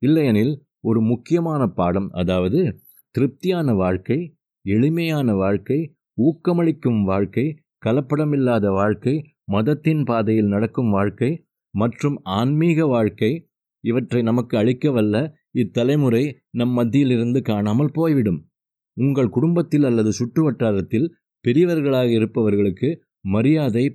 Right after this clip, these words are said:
பாசம், நேரம் மற்றும் அன்பு ஆகியவற்றை கொடுங்கள். முடிந்தால் அவர்களின் அடிச்சுவடுகளில் சிலவற்றை பயன்பற்ற முயற்சி செய்யுங்கள்.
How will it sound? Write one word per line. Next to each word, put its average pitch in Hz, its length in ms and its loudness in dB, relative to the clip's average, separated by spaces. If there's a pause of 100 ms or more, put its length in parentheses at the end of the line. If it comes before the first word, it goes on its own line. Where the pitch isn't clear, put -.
(100)
பாசம், 104 540 0 (280)
நேரம் 123 500 2 (180)
மற்றும் 110 440 -2
அன்பு 120 280 2 (400)
ஆகியவற்றை 117 460 -2
கொடுங்கள். 131 440 0 (340)
முடிந்தால் 131 580 0 (360)
அவர்களின் 135 480 0 (140)
அடிச்சுவடுகளில் 135 800 2 (240)
சிலவற்றை 127 480 -2 (160)
பயன்பற்ற 127 680 -2 (380)
முயற்சி 151 360 0
செய்யுங்கள். 101 420 0